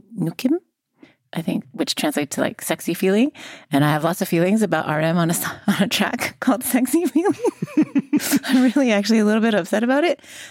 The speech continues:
Uh, and then the preview I heard was, like, this, this ama-, like, like, like, this, like, deep booming bass. And you're just like, "Well, shit. <laughs> All right, then.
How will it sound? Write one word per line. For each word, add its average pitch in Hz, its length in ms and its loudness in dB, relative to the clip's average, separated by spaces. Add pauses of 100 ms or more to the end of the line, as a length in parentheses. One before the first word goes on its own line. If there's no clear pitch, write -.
(120)
Uh, 170 260 2
and 190 140 2
then 185 100 4
the 190 100 2
preview 226 320 2
I 180 80 2
heard 196 220 0
was, 165 160 -2
like, 120 160 -4
this, - 280 -4 (460)
this 151 220 -2
ama-, 170 460 2
like, 151 180 0
like, 139 140 -2
like, 139 140 -8
this, - 200 -8
like, - 140 -6 (360)
deep 202 360 4 (160)
booming 165 420 4
bass. 160 420 0
And - 100 -2
you're 160 100 0
just 208 140 -2
like, - 160 0
"Well, - 180 0
shit. 156 460 0
<laughs> - 500 -4
All - 180 -2
right, - 280 -4
then. - 260 -2